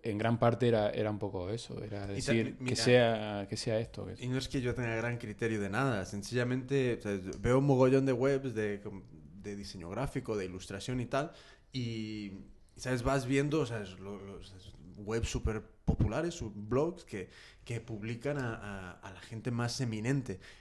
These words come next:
Speaker 2: Y entonces vas viendo, ¿sabes? Entre, entre comillas, lo más, lo, lo mejor que hay. Y me, me gustó que es que nada, realmente no se parecía a nada. El estilo, me pareció un estilo que,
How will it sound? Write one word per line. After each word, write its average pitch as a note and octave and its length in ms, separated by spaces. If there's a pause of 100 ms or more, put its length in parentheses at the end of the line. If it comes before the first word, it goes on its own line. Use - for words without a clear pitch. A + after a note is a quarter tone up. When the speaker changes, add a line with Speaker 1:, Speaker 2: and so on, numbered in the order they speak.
(180)
Speaker 2:
Y - 60
entonces A2+ 320
vas A2 240
viendo, C#3+ 500
¿sabes? G#2 280
Entre, G2 260
entre F#2 160
comillas, G#2+ 380
lo A2+ 100
más, G#2 300
lo, G#2 180
lo G#2+ 140
mejor G#2+ 320
que A#2 120
hay. D3 200 (1300)
Y F3 120
me, D3+ 200
me C3+ 200
gustó C3+ 420
que D#3+ 160
es D3 120
que D3+ 140
nada, C#3+ 560 (200)
realmente A#2+ 500
no C3+ 80
se B2+ 140
parecía G2+ 400
a - 20
nada. C3 220 (800)
El C#3 160
estilo, F3+ 760 (380)
me B2 220
pareció A2+ 400
un D#3 60
estilo D#3+ 360
que, G#2+ 400